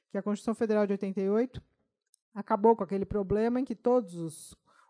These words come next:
os, os conselheiros do Tribunal de Contas eram nomeados pelo Executivo. Então, só um terço pelo Executivo, e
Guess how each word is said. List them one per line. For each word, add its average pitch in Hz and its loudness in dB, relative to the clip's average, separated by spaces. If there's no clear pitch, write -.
os, 185 -8
os 170 -10
conselheiros 185 -2
do 160 -20
Tribunal 185 -4
de - -20
Contas 226 0
eram 226 0
nomeados 226 0
pelo 240 2
Executivo. 226 -2
Então, 185 -2
só 214 0
um 262 0
terço 233 4
pelo 208 2
Executivo, 254 0
e 226 0